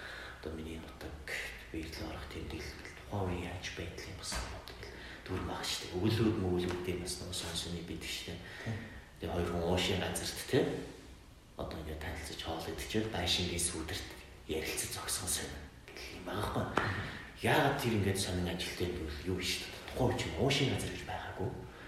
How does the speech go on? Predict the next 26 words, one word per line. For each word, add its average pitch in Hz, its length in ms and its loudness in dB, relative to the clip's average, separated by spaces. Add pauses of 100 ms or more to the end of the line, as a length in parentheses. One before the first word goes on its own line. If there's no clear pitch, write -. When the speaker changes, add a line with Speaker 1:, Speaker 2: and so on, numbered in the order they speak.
(260)
Speaker 1:
Тэгсэн - 220 -2
чинь 92 140 2
Уушийн 107 300 4
газарт - 260 0
хүмүүс, 76 300 -4 (300)
Уушийн 90 380 2
газар - 260 -4
бий - 140 -4
болоо - 340 -6
баригдаа, - 520 -8
тий. 92 200 0 (420)
Тэндээс 90 400 2
хүмүүс 78 340 -4
ингээд - 300 -8
гараа - 300 -6
байшин - 340 -6
гэртээ - 360 6
хоол 98 240 8
идээд - 300 -2
байж - 180 -4
идэг - 220 -6
сайхан - 320 -6
ярьж 92 240 -6
идэг 87 220 -4
хүмүүс 87 300 -4
чинь 139 220 0